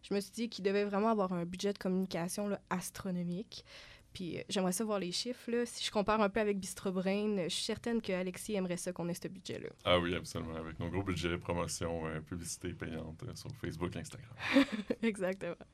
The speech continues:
Speaker 1: Après ça, j'ai eu le, le réflexe classique. Je me suis dit que j'allais chercher leur article scientifique, fouiller un peu les données, essayer de comprendre ce qu'ils ont vraiment fait. Puis, euh, j'ai juste oublié.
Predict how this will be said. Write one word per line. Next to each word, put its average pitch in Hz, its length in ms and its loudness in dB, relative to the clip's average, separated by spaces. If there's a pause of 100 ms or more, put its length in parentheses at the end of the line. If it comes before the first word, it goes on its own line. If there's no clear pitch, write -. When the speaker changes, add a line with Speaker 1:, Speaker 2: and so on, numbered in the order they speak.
(1040)
Speaker 1:
Après 254 160 2
ça, 320 140 -2
j'ai 247 220 0
eu 233 120 2
le, 180 280 4
le 190 140 2
réflexe 208 420 -2
classique. - 600 0
Je 233 80 2
me 214 80 6
suis 208 200 -4
dit 262 120 0
que 240 120 -4
j'allais 202 200 2
chercher 220 380 0
leur 208 160 2
article - 300 -4
scientifique, 247 600 0 (320)
fouiller 254 220 6
un 269 100 10
peu 247 120 2
les 240 120 6
données, 226 380 8
essayer 214 240 2
de - 60 -10
comprendre 226 320 2
ce - 40 -6
qu'ils 202 160 -2
ont 185 100 4
vraiment 190 460 4
fait. 214 360 0 (500)
Puis, 196 260 -2
euh, 175 140 4
j'ai 185 120 0
juste 190 260 0
oublié. - 240 -6